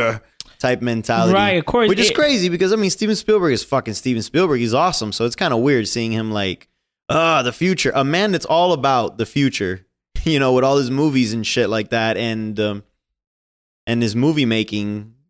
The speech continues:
Speaker 1: skills. And it's all like, "No, the future has to stop here because I don't want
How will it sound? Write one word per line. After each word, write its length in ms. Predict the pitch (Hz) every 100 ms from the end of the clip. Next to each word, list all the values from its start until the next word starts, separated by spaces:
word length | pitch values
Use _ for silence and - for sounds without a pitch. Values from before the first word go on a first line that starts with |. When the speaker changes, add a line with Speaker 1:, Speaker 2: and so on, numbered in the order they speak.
| _ _ -
Speaker 1:
skills. 540 | - - 117 110 113
And 100 | 117
it's 100 | 113
all 160 | 127 127
like, 180 | 127 131
"No, 480 | 226 247 175 123 117
the 100 | 135
future 680 | - 254 - 180 165 165 160
has 160 | 156 -
to 80 | 143
stop 380 | - 127 123
here 280 | - 64 - -
because 380 | 92 90 87 -
I 140 | 127
don't 200 | 135 120
want 340 | 123 120 110